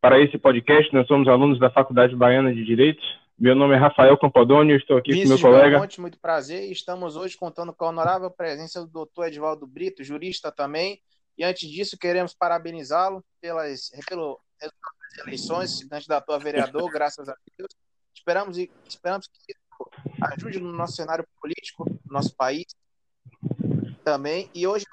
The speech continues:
Speaker 2: ele vai nos ajudar a desenvolver, a explicar sobre um determinado tema que está muito presente hoje na contemporaneidade, chamado a importância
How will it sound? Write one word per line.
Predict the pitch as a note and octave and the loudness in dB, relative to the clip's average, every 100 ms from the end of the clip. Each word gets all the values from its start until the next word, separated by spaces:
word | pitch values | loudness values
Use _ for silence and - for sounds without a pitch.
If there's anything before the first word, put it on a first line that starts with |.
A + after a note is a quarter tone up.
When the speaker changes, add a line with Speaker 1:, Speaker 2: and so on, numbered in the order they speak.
| - | -8
Speaker 2:
ele | F#3+ F#3+ E3+ | -8 -8 -10
vai | C#3 F#3 G#3+ | -6 -4 -6
nos | G3+ | -10
ajudar | F3+ - - - D3 F3+ _ | -12 -14 -14 -6 -4 -6 _
a | - | -16
desenvolver, | E3 E3 - - D#3 | -14 0 2 2 0
a | |
explicar | D#3+ - - - D#3+ E3 | -6 -8 -8 -8 -10 -10
sobre | - E3 | -12 -20
um | D#3+ | -16
determinado | D#3 D3+ - D#3 D#3 G3 G3 F3 | -10 -10 -10 -12 -6 -6 -6 -12
tema | - D#3+ F3 F#3+ _ _ - _ _ _ - | -12 -12 -12 -14 _ _ -20 _ _ _ -14
que | - | -8
está | D#3 - D#3+ | -8 -4 -4
muito | D#3+ G3 _ | -6 -12 _
presente | E3+ D#3+ E3 F3 | -10 -10 -12 -16
hoje | D#3+ | -10
na | D#3+ | -10
contemporaneidade, | D3+ D#3 _ D#3+ D#3+ D#3 D3 D3 D3+ - | -10 -14 _ -8 -8 -8 -6 -4 -4 -8
chamado | - - D#3 - D#3 | -16 -12 -10 -10 -12
a | |
importância | D#3 - D3 - G#3 A#3+ - A#3 A#3 | -12 -10 -10 -8 -8 -6 -6 -8 -10